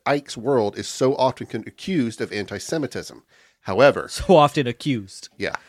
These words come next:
Speaker 2: of its literal anti-Semitism.
Speaker 1: However, if we were to accept that Ike himself does not hold such views, and that this, that his work is merely co-opted by groups who undeniably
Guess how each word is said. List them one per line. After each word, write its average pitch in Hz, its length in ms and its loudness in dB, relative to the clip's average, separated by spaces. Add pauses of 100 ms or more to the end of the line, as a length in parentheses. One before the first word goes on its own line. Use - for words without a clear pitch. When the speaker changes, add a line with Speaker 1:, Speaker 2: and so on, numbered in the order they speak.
(240)
Speaker 2:
of 131 160 2
its - 400 -6
literal 139 560 0
anti-Semitism. 123 760 -6 (340)
Speaker 1:
However, 120 420 4
if - 180 0
we 127 120 2
were 131 100 4
to 123 100 4
accept - 440 0
that 160 160 2
Ike 151 240 0
himself 147 440 -4
does 165 240 2
not 190 220 -2
hold 214 260 -2
such - 280 -4
views, 80 360 -10 (320)
and 117 200 2
that 120 220 4
this, 147 320 2
that 135 200 0
his 120 180 0
work 143 300 2
is 139 180 -4
merely 135 280 0
co-opted 151 600 0
by 113 140 0
groups 110 360 -6
who 127 180 -4
undeniably 123 720 -2